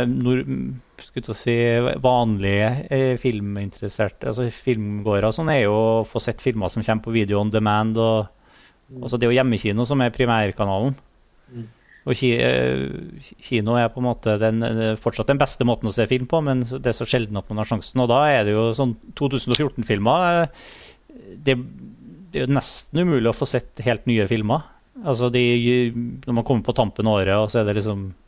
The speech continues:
Speaker 1: alle de filmene som har premiere i desember og sånn, det er jo skamlista over ting jeg ikke har sett, eh, i fjor har jo vært, det er jo stor, liksom.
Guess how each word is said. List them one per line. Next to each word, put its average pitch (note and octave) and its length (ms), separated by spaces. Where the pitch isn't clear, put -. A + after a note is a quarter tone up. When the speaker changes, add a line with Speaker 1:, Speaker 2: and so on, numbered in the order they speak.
Speaker 1:
alle A2+ 240
de A2 160
filmene G#2+ 260
som G#2+ 120
har F2 100
premiere A2 320
i G2 80
desember G2 400
og A#2 80
sånn, C3+ 160
det B2 80
er A#2 80
jo A2 360
skamlista G#2+ 720
over A#2+ 80
ting A#2 160
jeg - 160
ikke G#2+ 160
har - 80
sett, C3+ 160
eh, C#3+ 320
i C#3+ 80
fjor C#3 240
har B2 80
jo A2+ 80
vært, - 160
det C3 80
er A#2 80
jo A2+ 80
stor, B2+ 240
liksom. A#2+ 320